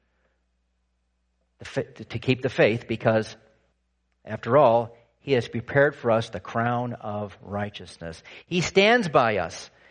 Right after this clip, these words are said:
and strengthens us together in this place as his people, so that through his message of love and forgiveness, all people, to, to all people,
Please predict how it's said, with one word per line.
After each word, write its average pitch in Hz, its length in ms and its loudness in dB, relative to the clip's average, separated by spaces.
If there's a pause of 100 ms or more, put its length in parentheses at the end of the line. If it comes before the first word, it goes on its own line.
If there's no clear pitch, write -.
(200)
and 135 160 -4
strengthens 180 500 2
us 120 160 2
together 156 440 4
in 160 180 -2
this 196 160 0
place 147 480 2
as 214 260 4
his 202 220 4
people, 127 580 0 (420)
so 190 140 4
that 175 240 4
through 233 200 2
his 208 240 2
message 190 420 0
of 127 220 2
love 160 480 2
and 131 180 -6
forgiveness, 120 760 -4 (1160)
all 139 200 2
people, 101 460 -6 (720)
to, - 120 -4 (100)
to 190 160 2
all 92 140 4
people, 110 460 -8